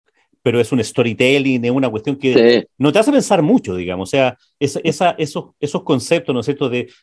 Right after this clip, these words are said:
Speaker 1: calidad de servicio, de traje a la medida, de soporte personalizado, esas cuestiones todos lo dicen, digamos, o sea, ¿qué hace, qué hace hacer
Speaker 2: Sí.
Speaker 1: el doble clic para decir, "Oye, ya, a ver, ¿cuál es, por qué te diferencias realmente?"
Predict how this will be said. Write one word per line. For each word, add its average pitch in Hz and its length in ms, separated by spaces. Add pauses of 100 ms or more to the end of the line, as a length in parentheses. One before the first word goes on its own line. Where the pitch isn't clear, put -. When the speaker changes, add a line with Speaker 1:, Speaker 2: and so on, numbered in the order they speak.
(140)
Speaker 1:
calidad 107 300
de 107 40
servicio, 120 960
de 107 140
traje 117 300
a - 20
la 98 80
medida, 113 1000 (220)
de 110 920
soporte 123 560
personalizado, 107 720 (160)
esas 220 160
cuestiones 254 360
todos 240 280
lo 170 100
dicen, 139 300
digamos, - 360
o 131 120
sea, 139 180 (220)
¿qué 208 160
hace, 269 400 (280)
qué 175 120
hace 190 360
hacer 139 360
Speaker 2:
Sí. 156 60
Speaker 1:
el 139 60
doble 147 320
clic 226 320 (640)
para 123 140
decir, 135 180
"Oye, 110 180
ya, 73 300
a 90 60
ver, 110 200 (100)
¿cuál 135 220
es, 147 120
por - 180
qué 196 400
te 185 100
diferencias 151 520
realmente?" 131 540